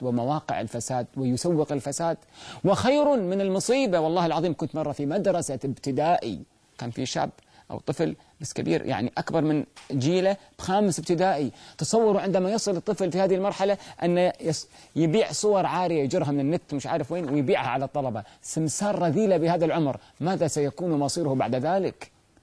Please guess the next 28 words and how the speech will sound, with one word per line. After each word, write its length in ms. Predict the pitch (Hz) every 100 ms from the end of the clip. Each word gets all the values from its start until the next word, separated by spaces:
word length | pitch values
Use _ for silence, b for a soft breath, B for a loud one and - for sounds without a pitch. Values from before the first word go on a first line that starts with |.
| -
أنا 100 | 107
ناظر 280 | 135 131 131
المدرسة 400 | 190 165 135 123
أنا 100 | 117
جالس 340 | 123 110 -
معه. 260 | 113 95 - _ _ _ _ _ B B B B B _ -
هذا 180 | 170 180
الرجل 320 | 135 160 139
فيه 240 | 107 156 127
صفة 360 | - - 156 -
يجب 380 | 135 156 165 -
أن 120 | 151
نؤكد 400 | 131 156 - -
عليها 260 | 104 151 151
في 100 | 123
مثل 220 | 147 139
هذه 200 | 131 135
الأيام 340 | 123 131 147 143
المباركة 540 | 123 131 135 113 104
والله، 280 | 104 113 104 - B B B 156
ألا 160 | 165
وهو 380 | 165 202 196 208 - B -
أن 280 | 202 180 160
الشاب 580 | - - 180 202 147
ليس 440 | 151 165 226 202 170
راضٍ 400 | 160 196 160 156
عن 320 | 175 160 165
نفسه 520 | 214 - 233 226 269